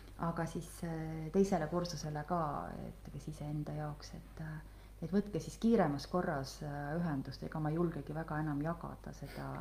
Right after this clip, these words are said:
informatsiooni, aga, aga ma mõtlen just need, et kes nagu tõesti tunnevad, et nad tahavad toetust ja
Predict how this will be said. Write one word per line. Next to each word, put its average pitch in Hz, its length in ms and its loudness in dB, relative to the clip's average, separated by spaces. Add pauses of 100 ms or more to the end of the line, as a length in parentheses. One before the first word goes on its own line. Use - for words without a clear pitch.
(160)
informatsiooni, 160 920 4
aga, 151 280 2
aga 170 200 0
ma 185 120 8
mõtlen 196 220 2
just 180 200 0
need, 185 240 4
et 143 140 -6
kes 147 220 -6
nagu 151 160 -2
tõesti 175 300 0
tunnevad, 147 520 0
et 143 180 -8
nad 147 140 -4
tahavad 147 440 -2
toetust 147 540 -6
ja - 60 -8